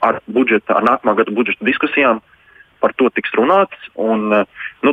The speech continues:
tuvākajās nedēļās mēs tiksim par šo informēti, un tad gan mēs varēsim, uh,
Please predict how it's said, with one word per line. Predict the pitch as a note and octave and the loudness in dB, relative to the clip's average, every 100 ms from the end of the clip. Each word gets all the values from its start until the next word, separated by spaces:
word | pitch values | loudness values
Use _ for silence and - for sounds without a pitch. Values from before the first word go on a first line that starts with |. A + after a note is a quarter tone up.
| - | 2
tuvākajās | D3+ - A#2 G#2 - | 2 4 2 0 0
nedēļās | C#3+ C#3 G#2 F2+ - | -2 0 2 0 -2
mēs | G2+ - | -6 -4
tiksim | C#3+ A2+ | -6 -4
par | A2 - | -4 0
šo | B2 G#2+ | 0 0
informēti, | B2+ D3+ F3 D#3+ B2+ - | 0 0 0 2 0 -2
un | G#2 - - | -8 -6 -2
tad | D3+ B2 | -2 0
gan | D3+ | 0
mēs | A2+ G2+ | 0 0
varēsim, | A2+ G#2+ - G2 | 2 2 0 -12
uh, | - G#2 | -6 -4